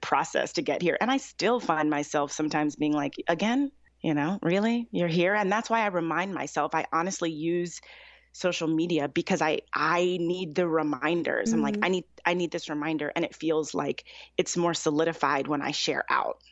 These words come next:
Speaker 2: I, that's so funny that you say that, because I had a woman ask me, "Does it feel more real when you share it or when you
Speaker 1: Mm.
Speaker 2: just sh-, simply do the work?"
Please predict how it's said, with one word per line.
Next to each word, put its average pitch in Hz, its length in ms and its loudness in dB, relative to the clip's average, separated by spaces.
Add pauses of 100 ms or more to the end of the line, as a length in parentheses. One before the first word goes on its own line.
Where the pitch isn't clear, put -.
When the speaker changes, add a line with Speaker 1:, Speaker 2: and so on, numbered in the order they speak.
(100)
Speaker 2:
I, 208 160 2
that's 240 260 0
so 254 160 2
funny 247 360 0
that 202 140 0
you 196 120 0
say 202 240 0
that, 175 240 0
because 185 300 0
I 190 60 0
had 233 180 2
a 233 40 2
woman 175 460 0 (480)
ask 175 320 0
me, 156 360 0 (460)
"Does 208 220 4
it 202 80 2
feel 247 400 2
more 202 400 2
real 165 600 0 (260)
when 180 220 2
you 175 160 2
share 165 460 0
it 175 360 -2 (400)
or 185 140 6
when 175 240 4
you 180 100 4
Speaker 1:
Mm. 175 60 -2
Speaker 2:
just 175 200 2
sh-, - 280 -4
simply 196 500 2
do 175 200 2
the 160 120 4
work?" 143 520 -2